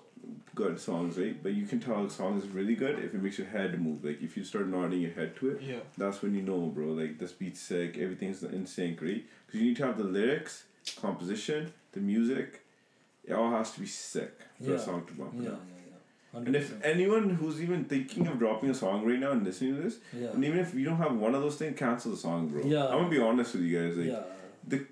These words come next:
Speaker 1: the market's too competitive at
Speaker 3: It
Speaker 1: this
Speaker 3: is.
Speaker 1: point to drop a shitty song.
Speaker 3: I talked about that before too. I was like, "Yo,
Speaker 1: Right.
Speaker 3: right now it's so congested." That's
Speaker 1: Yeah.
Speaker 3: one thing.
Speaker 1: Yeah.
Speaker 3: There's three thousand probably songs drop a day.
Speaker 1: Yeah.
Speaker 3: Right? <laughs> And then
Speaker 1: 'Cause, like, everyone thinks they're a singer.
Speaker 3: Yeah.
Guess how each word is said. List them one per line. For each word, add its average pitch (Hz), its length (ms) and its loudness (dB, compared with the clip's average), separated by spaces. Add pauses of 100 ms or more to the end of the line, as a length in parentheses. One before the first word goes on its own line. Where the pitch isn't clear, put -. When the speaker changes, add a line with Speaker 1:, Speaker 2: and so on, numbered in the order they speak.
(120)
Speaker 1:
the 220 120 4
market's 160 460 4
too 202 160 0
competitive 160 540 4
at 156 140 4
Speaker 3:
It 160 60 6
Speaker 1:
this 190 100 6
Speaker 3:
is. - 100 4
Speaker 1:
point 220 160 6
to 151 120 0
drop 120 260 4
a 127 40 4
shitty 110 360 2
song. - 200 0
Speaker 3:
I - 60 2
talked 180 220 4
about 196 180 4
that 196 60 2
before 185 340 0
too. 190 140 2
I 151 40 2
was 147 100 2
like, 151 100 0
"Yo, 175 100 2
Speaker 1:
Right. 127 100 2
Speaker 3:
right 143 140 2
now 143 260 2
it's 139 200 -6
so 147 360 -2 (380)
congested." 139 840 -2
That's 143 180 0
Speaker 1:
Yeah. 123 80 -2
Speaker 3:
one 127 120 -4
thing. 208 320 -2
Speaker 1:
Yeah. - 180 -4 (140)
Speaker 3:
There's 143 220 -2
three 170 260 0
thousand 151 400 2
probably 143 180 2
songs 135 260 -2
drop 123 200 -2
a 123 40 -4
day. 113 220 -4 (180)
Speaker 1:
Yeah. - 100 -4 (340)
Speaker 3:
Right? 156 340 2
<laughs> - 400 -20
And 175 180 2
then 170 220 4
Speaker 1:
'Cause, 170 220 0
like, 220 100 6
everyone 240 540 4
thinks 214 260 4
they're 214 160 4
a 202 60 4
singer. 240 360 2 (120)
Speaker 3:
Yeah. 139 360 2